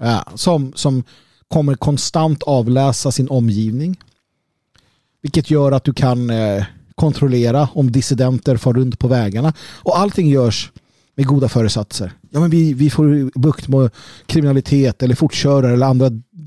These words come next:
dumma människor. Men låt bara det gå ett tag så ska vi få se. När vi ska ha en stor demonstration i Stockholm och, eh, dissidenter sätter sina bilar från norr till söder och polisens automatiserade system är ute.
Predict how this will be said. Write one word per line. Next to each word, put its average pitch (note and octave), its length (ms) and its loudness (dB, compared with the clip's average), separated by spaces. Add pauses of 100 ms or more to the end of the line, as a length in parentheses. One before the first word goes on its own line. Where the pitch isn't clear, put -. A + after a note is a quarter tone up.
(200)
dumma B2+ 260 2
människor. A#2+ 460 0 (1700)
Men C#3+ 180 2
låt D#3+ 260 0
bara B2 260 0
det A2 120 -2
gå C3 220 0
ett C3 100 -2
tag E2+ 460 -8
så B2+ 120 -2
ska A#2 120 -2
vi A2 60 -2
få G2+ 120 0
se. F2 280 -6 (680)
När C3 320 0
vi A#2+ 160 0
ska B2+ 140 -2
ha B2 100 2
en B2 60 0
stor B2 220 -2
demonstration A#2 680 -2
i - 20 -2
Stockholm G#2+ 680 -6 (260)
och, - 320 -8
eh, G#2+ 180 0 (640)
dissidenter B2+ 520 0
sätter A#2 260 -2
sina G#2+ 220 -2
bilar A2 300 0
från A2+ 120 0
norr G#2+ 160 -2
till G#2+ 140 -6
söder A2+ 400 -2
och G#2+ 60 -2
polisens A#2 420 -2
automatiserade A2 840 -2
system G#2+ 480 -2
är A2 40 0
ute. G2 360 -6